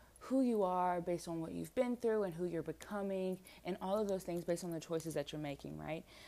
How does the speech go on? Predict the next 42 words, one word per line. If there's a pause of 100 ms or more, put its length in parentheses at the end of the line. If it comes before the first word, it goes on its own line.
But
when
you're
in
a
genuine
and (120)
intimate
relationship, (300)
they
not
only
see
all
of
those
things,
but
they
feel
you. (300)
They
know
what
not
to
say
to
you (220)
and
what
not
to
do
and
the
boundaries
that
they
will
not
cross